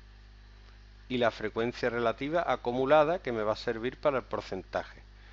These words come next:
La frecuencia relativa es dividir cada una de las frecuencias absolutas por el total. dos entre veinte,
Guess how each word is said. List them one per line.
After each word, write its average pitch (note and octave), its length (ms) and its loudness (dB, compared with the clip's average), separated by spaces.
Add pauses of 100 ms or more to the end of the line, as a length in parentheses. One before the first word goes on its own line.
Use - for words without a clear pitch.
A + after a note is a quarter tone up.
(340)
La A2+ 120 4
frecuencia B2+ 520 -2
relativa C#3+ 420 2
es G#2 100 -4
dividir A2+ 460 -4
cada G2 280 0
una C#3 220 0
de C#3 60 2
las C#3 180 -2
frecuencias C3+ 560 -6
absolutas D3+ 640 -2
por C#3 200 -2
el A2+ 120 -4
total. F2+ 380 -8 (960)
dos A2+ 400 -4
entre F#2 360 -6
veinte, D#3+ 580 -2